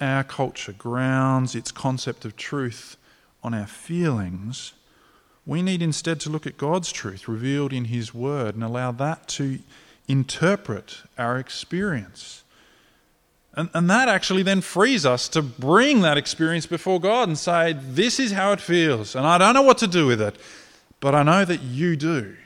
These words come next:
And I long for you to be with me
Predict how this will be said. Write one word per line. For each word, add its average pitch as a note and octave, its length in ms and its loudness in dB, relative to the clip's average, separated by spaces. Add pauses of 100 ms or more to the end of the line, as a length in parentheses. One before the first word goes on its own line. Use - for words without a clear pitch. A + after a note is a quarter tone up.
(1500)
And A#2 120 -4
I A#2+ 80 0
long E3 480 2
for - 160 -6
you D3 280 0
to C#3 60 0
be A#2 180 0
with C3+ 400 0
me C#3+ 400 2